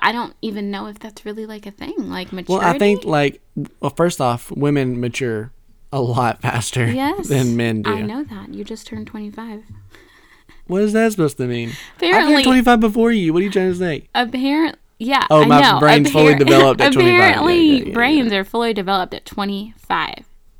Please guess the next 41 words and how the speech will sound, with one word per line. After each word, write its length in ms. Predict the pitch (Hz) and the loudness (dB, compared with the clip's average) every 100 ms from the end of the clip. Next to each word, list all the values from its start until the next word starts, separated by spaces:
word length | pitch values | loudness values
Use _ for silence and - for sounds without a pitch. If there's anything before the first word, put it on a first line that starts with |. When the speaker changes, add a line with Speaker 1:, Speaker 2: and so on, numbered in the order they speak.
| - _ _ _ | -20 _ _ _
Speaker 1:
Well, 160 | 185 180 | -8 -6
I 60 | 185 | -6
think 260 | 269 269 | -10 -10
men's, 300 | - - 240 - | -10 -10 -10 -12
is 120 | 196 | -12
it 120 | 180 | -12
men's 240 | - - 370 440 | -10 -10 -10 -12
brains 320 | 523 523 - | -14 -14 -10
or 80 | 196 | -10
everybody's 480 | 160 165 - 170 - | -10 -14 -14 -16 -16
brains? 300 | - - - _ _ | -18 -18 -20 _ _
I 40 | - | -8
think 160 | 320 | -8
it's 160 | - - | -8 -6
men's 240 | 214 208 - | -4 -6 -10
brains. 500 | 185 - - - - _ - _ _ _ _ _ _ _ | -14 -14 -20 -20 -20 _ -20 _ _ _ _ _ _ _
I 80 | - | -2
Speaker 2:
Yes, 100 | 104 | 0
Speaker 1:
do, 120 | 208 180 | -2 -2
I 40 | |
Speaker 2:
men's 180 | - 104 | -4 -2
Speaker 1:
do 60 | 104 | -2
Speaker 2:
brain. 120 | 98 | -2
Speaker 1:
think. 220 | 170 98 - | -6 -12 -16
So, 360 | - 196 170 - - - | -4 -2 -2 -8 -10 -8
<laughs> 320 | 214 - - | -8 -10 -2
I've 200 | 254 359 | -2 0
been 240 | 427 415 226 | 0 0 -2
way 120 | 226 | -4
much 240 | 208 208 | -6 -6
more 120 | 220 196 | -8 -8
mature 320 | - - - | -10 -10 -10
than 160 | - | -10
you 140 | - - | -12 -12
before 320 | 240 180 - | -8 -6 -6
Speaker 2:
Okay, 160 | - - | -6 -8
Speaker 1:
because 120 | - | -8
Speaker 2:
okay, 160 | - - | -8 -10
sure, 200 | - - - - | -10 -12 -10 -8
sure, 180 | - | -8
sure. 280 | - - - | -10 -14 -16